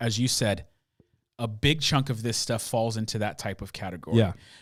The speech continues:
Speaker 1: One third of Rome is slaves.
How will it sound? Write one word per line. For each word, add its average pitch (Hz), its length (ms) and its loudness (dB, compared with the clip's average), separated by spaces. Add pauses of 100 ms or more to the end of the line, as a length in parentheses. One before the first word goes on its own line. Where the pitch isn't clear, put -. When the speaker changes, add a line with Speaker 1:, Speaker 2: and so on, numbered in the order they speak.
(920)
Speaker 1:
One 131 300 0
third 139 240 6
of 113 140 0
Rome 120 200 6
is 107 80 0
slaves. 110 560 0